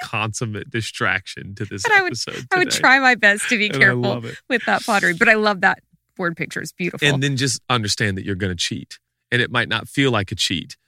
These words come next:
Speaker 1: but you're going to miss moments and miss opportunities.
Speaker 2: I love that so much. Around the beginning of November, I decided I'm going to do yoga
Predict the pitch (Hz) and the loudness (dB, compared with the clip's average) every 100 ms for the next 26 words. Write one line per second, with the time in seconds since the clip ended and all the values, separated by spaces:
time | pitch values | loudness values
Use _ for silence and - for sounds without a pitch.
0 | _ - 110 - 107 98 98 113 110 107 | _ -4 -4 -2 -2 -2 -2 -2 0 -2
1 | 101 104 101 101 - 98 95 98 101 98 | -4 -4 -2 -2 -2 -6 -6 -6 -4 -4
2 | - 82 - - 82 95 98 - 240 240 | -4 -6 -10 -10 -12 -12 -4 -2 0 -2
3 | 247 285 - - 226 196 196 - 208 190 | 0 0 0 -2 -2 0 -2 0 0 2
4 | 208 220 262 233 _ _ _ 185 190 196 | 2 2 0 -6 _ _ _ -4 0 2
5 | 233 247 208 170 160 151 165 180 - 180 | 2 2 0 0 0 -2 -4 -6 -2 0
6 | 190 - 175 165 175 170 175 175 180 185 | 0 0 0 0 0 -2 -2 -2 -2 -4
7 | 196 175 165 160 165 160 | -2 0 0 0 -2 -2